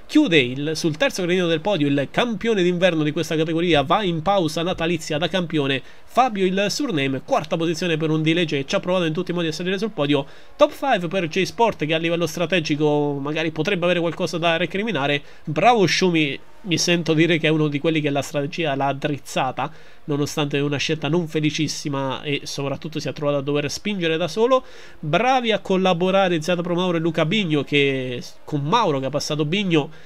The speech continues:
riescono a tenere i tre secondi rispetto a Flaminio, poi fuori dalla zona punti purtroppo l'appena vincitore del Gran Premio di Silverstone Marco Gano, dodicesimo cartista, tredicesimo all'esordio in Master Vampir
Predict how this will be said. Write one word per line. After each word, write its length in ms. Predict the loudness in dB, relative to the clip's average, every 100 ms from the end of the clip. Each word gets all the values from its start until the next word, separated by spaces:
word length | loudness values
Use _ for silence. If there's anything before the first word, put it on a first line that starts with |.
| -14 -2
riescono 440 | 2 2 2 -4
a 40 | -2
tenere 300 | -2 0 0
i 60 |
tre 180 | 0 -2
secondi 380 | -2 -2 0 -2
rispetto 340 | -2 -4 -4
a 40 | -4
Flaminio, 480 | -2 -2 0 0
poi 200 | 0 0
fuori 220 | 0 0 0
dalla 200 | 0 0
zona 220 | -2 -2
punti 240 | -2 -4
purtroppo 440 | -6 -6 -6 -2 -2
l'appena 380 | -2 -2 -2
vincitore 560 | 0 -2 -2 0 2 0 -6 -18 -14 -2
del 240 | 0 2
Gran 200 | 2 0
Premio 180 | 0 -2
di 80 | -2
Silverstone 420 | -4 -4 -4 -4
Marco 240 | -6 -4 -2
Gano, 360 | 0 0 -2
dodicesimo 560 | 0 -2 0 -4 -4 -4
cartista, 480 | -4 -4 -6 -6 -4
tredicesimo 480 | -2 -2 -4 -2
all'esordio 500 | 0 0 0 0 2
in 80 | 2
Master 420 | 2 -4 -4 -6
Vampir 600 | -2 0 0 0 0 0